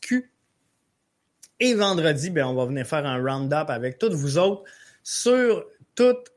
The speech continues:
les nouvelles et, euh, tout ce qui s'est dit, donc, euh, cette semaine dans l'entourage du C F Montréal.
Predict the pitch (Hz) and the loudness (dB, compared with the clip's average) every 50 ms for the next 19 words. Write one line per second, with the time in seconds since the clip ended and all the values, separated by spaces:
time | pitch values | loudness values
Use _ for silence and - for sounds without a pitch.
0 | _ - 139 151 170 196 214 220 214 - 139 139 139 156 156 147 135 139 151 165 | _ -8 -4 0 2 2 2 0 -2 -8 -8 -6 -4 -2 -2 -2 0 0 2 2
1 | 185 196 196 185 - - - 143 147 170 185 180 - - 117 117 120 120 - - | 2 0 -2 -4 -8 -10 -8 -4 -4 -4 -4 -6 -8 -10 -8 -8 -8 -8 -10 -10
2 | 180 - - - - - 156 135 - - 147 131 127 127 135 151 170 165 _ _ | -10 -10 -10 -10 -8 -6 -6 -4 -4 -2 -2 -4 -4 -4 -4 -4 -6 -6 _ _
3 | - - - _ _ - 143 143 156 160 156 - - - _ - 127 127 131 131 | -20 -20 -20 _ _ -6 -4 -4 -4 -4 -8 -12 -16 -18 _ -8 -6 -4 -2 -2
4 | 127 127 127 131 127 127 127 113 - - - - 180 165 - - - 147 127 131 | -2 -4 -4 -4 -6 -8 -8 -10 -6 -4 -2 0 0 -2 -2 -2 -2 -2 -2 -2
5 | 139 151 160 151 139 139 135 147 147 151 123 123 127 143 151 143 - 131 131 131 | -4 -6 -6 -4 -4 -4 -4 -4 -6 -8 -10 -8 -6 -6 -6 -6 -6 -4 -4 -4
6 | 127 123 135 151 165 185 185 165 139 - _ - - - - _ _ - 135 143 | -2 -2 0 0 0 0 -2 -2 -4 -8 _ -20 -20 -20 -20 _ _ -8 -6 -2
7 | 180 240 285 285 - - - - - 202 202 196 208 233 240 226 - - - - | 0 0 0 0 -2 -4 -6 -4 0 0 2 2 2 2 0 -2 -4 -8 -18 -16
8 | _ - 147 170 196 214 208 185 180 175 170 170 165 160 147 131 113 | _ -6 -2 0 0 2 2 2 2 2 2 4 4 2 2 0 -2